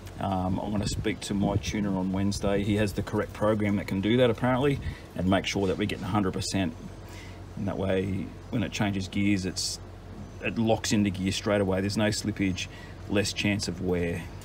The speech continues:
So I pulled the front bumper off, had a look. There's not a lot of places to put this, um, transmission cooler. A lot of people put it on that side, but then you gotta run lines all the way around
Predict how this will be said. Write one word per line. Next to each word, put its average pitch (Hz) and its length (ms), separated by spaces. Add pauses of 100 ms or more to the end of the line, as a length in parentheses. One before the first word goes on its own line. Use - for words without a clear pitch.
(560)
So 147 320
I - 20
pulled 175 240
the 143 80
front 131 260
bumper 143 320
off, 135 180
had 143 120
a 143 60
look. 151 280 (1120)
There's 139 180
not 175 160
a 165 40
lot 139 160
of - 80
places 131 360
to 107 100
put - 220
this, 127 300
um, 120 340 (280)
transmission 127 520
cooler. 131 540
A 107 80
lot 135 380
of 139 120
people 131 240
put 143 200
it 127 100
on 127 140
that 131 180
side, 127 320
but 123 60
then 139 80
you 156 80
gotta 135 140
run 127 260
lines 127 380
all 147 280
the 135 60
way 127 200
around 127 440